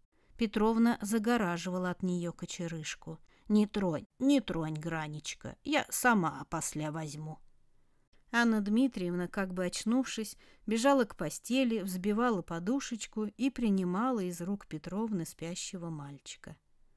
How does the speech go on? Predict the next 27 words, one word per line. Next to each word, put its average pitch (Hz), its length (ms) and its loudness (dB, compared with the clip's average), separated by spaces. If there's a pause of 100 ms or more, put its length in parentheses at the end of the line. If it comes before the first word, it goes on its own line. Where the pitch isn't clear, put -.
(400)
Гранька 277 420 6
вертелась 247 640 2
тут 208 300 0
же, 190 100 -6
чтобы 180 380 -4
вытащить 208 640 -4
из 180 160 -6
горячих 185 560 -4
сонных 185 540 -4
рук 185 340 -8
Кочерышки 202 720 -8
Васину 208 500 0
карточку, - 800 -8 (540)
но 196 140 2
мать 233 280 2
молча 185 460 -4
отводила 175 500 -4
её 165 480 -4
руку 226 460 -4 (480)
и, 220 100 0
глядя 233 340 4
в - 60 -2
курносое 226 640 2
безмятежное 190 800 -2
лицо 175 320 -6
девочки, 208 560 -4
думала, 165 640 -4